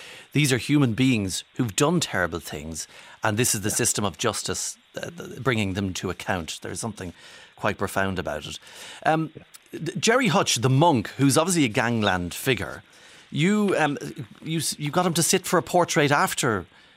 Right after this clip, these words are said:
Speaker 1: one of his many cases. He's obviously was cleared in the most recent one, that special criminal court case on the Regency trial.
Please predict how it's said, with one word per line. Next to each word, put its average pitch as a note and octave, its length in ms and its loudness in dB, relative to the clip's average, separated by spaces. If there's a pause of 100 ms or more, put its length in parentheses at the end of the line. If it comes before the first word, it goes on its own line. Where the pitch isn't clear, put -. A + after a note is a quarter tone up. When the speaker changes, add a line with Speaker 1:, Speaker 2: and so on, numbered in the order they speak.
(140)
Speaker 1:
one G2+ 180 0
of E2 60 -6
his E2 180 -6
many A2+ 200 0
cases. E2 460 -8
He's F#2+ 220 -6
obviously G2 240 -2
was E2+ 100 -8
cleared G2+ 380 -2
in F2 100 -6
the E2+ 60 -8
most E2+ 240 -6
recent F#2 240 -6
one, E2 100 -8
that D#2+ 140 -10
special - 260 -8
criminal E2+ 260 -6
court - 260 -8
case F2+ 220 -8
on F2+ 80 -12
the E2+ 60 -8
Regency F#2 400 -4
trial. F2 320 0